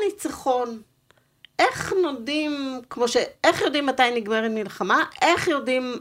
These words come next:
מהו ניצחון? האם זה בגלל, אה, שאנחנו פתאום איבדנו איזשהו מושג, אה, היסטורי שהיה לכאורה ברור,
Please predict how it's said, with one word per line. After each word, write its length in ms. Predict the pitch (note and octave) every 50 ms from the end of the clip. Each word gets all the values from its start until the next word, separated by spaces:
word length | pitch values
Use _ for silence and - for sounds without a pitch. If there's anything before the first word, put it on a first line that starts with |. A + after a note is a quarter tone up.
| -
מהו 640 | - G#3+ G#3+ G#3 G3+ G3+ G3+ G3+ F#3+ G3 F#3+ - - -
ניצחון? 760 | - G#3 G3+ F#3 - - G#3 - - - F#3+ D3+ D3+ D3+ D3+ D3+ - - - - - - - - _ _ _
האם 240 | - D#3 F3 E3+ E3+
זה 160 | D3+ D#3+ E3+
בגלל, 760 | D3+ D#3+ D3+ D3 D#3 D#3 D3+ D3+ D3 D3 D3+ D3+ D3+ D#3 D3+ C3+ - _ -
אה, 60 | D#3 D#3 D3+ D3 D3+ D3 D3 D3 D3 D3 C#3+ C#3+ D3 D3
שאנחנו 480 | - - F#3+ E3+ D#3+ D#3 - - F3 D#3
פתאום 260 | F#3 E3 - F3+ F#3
איבדנו 500 | F3+ E3+ D3 F3+ F3 F3+ F3 F#3+ G#3 G3+
איזשהו 540 | F#3 D#3+ D3+ D#3+ F3 E3+ E3 - G3 F3+ F3+
מושג, 600 | F3 D#3+ D3+ D3+ - - - - F#3+ F3 F3 F3+ F3 D#3+
אה, 280 | E3+ F3+ E3+ D#3 D3+ C#3+ -
היסטורי 680 | - D#3+ - - - _ - A3+ A3 G#3+ G3+ G#3+ G#3+
שהיה 380 | G3+ - G3+ C#3+ C#3+ E3 F3 F#3
לכאורה 500 | F#3+ F#3 - - - E3+ D3+ D#3+ F3 F3
ברור, 680 | E3+ D3+ D#3+ C3 C#3+ D#3+ G3 A3+ C4+ D#4 E4+ F4